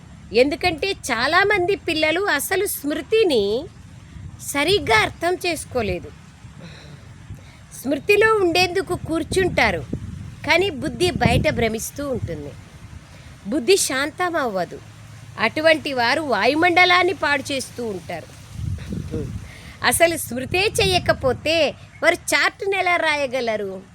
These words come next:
బుద్ధి అక్కడ ఇక్కడ పోతా ఉంది. అయినప్పటికీ కూడా ప్రయత్నం చేస్తూ ఉంటే, ఒకరోజు కాకుంటే ఒకరోజు తప్పకుండా ఏకాగ్రం అవుతుంది. కాకపోతే ప్రయత్నం అనేది చేయనే చేయాలి. కొన్ని రోజులు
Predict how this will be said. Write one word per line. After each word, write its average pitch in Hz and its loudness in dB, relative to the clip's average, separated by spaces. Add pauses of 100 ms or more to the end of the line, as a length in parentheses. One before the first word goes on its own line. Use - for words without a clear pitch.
(140)
బుద్ధి 220 -4
అక్కడ 254 -2
ఇక్కడ 269 0 (140)
పోతా 254 -2
ఉంది. 226 -4 (840)
అయినప్పటికీ 330 2
కూడా 415 -2
ప్రయత్నం 320 2
చేస్తూ 320 0
ఉంటే, 320 -2
ఒకరోజు 294 0
కాకుంటే 277 -6
ఒకరోజు 262 -6 (540)
తప్పకుండా 208 -4 (160)
ఏకాగ్రం 208 0
అవుతుంది. 160 -4 (520)
కాకపోతే 254 0
ప్రయత్నం 302 0
అనేది 285 -2
చేయనే 269 -2 (160)
చేయాలి. 170 -2 (680)
కొన్ని 254 -2
రోజులు 285 -2